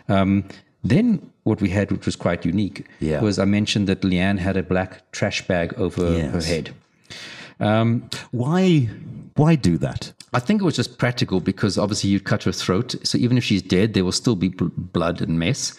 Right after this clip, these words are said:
Speaker 2: Okay.
Speaker 1: He probably pulled it over the top part of her body that when he transported her, as little as blood messed out, and then he just rolled it down the embankment and, and of course didn't go after the, the black bag.
Speaker 2: So he's ass-, uh, uh, so we assume he's assaulted them in the house. He's
Speaker 1: Yeah.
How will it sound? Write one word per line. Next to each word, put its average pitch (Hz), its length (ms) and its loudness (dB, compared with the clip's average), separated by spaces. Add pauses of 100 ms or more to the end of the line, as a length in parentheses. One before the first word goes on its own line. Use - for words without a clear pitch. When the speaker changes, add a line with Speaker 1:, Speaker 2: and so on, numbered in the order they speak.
(140)
Speaker 2:
Okay. - 260 -4
Speaker 1:
He 98 40 -2
probably 143 240 2
pulled 165 260 4
it 127 80 2
over 110 100 0
the 104 60 2
top - 300 -2
part 104 160 2
of 87 80 -2
her 92 80 2
body 87 460 0 (340)
that 90 160 0
when 92 100 2
he 92 60 0
transported 123 720 0
her, 90 260 2 (160)
as 90 160 -2
little 98 320 0
as 90 120 -2
blood 90 300 0
messed 85 340 -2
out, 123 260 0
and 92 100 2
then 87 60 2
he 87 60 0
just 82 180 -4
rolled 85 260 0
it 78 80 -4
down 82 240 0
the 80 80 -2
embankment 78 380 -4
and, 78 160 -4
and 82 100 -4
of 78 80 -10
course 82 160 -4
didn't 87 220 -4
go 80 180 -2
after 78 180 -8
the, 82 120 -6
the - 120 -14
black - 300 -8
bag. 82 140 -8 (200)
Speaker 2:
So - 220 0
he's 104 260 0
ass-, 110 200 0
uh, 80 500 -6
uh, 92 60 0
so 110 180 0
we 110 60 2
assume 104 240 -2
he's 101 180 0
assaulted 123 480 0
them 107 140 2
in 92 80 2
the 87 100 2
house. 80 320 -2
He's 80 180 -2
Speaker 1:
Yeah. 80 140 -4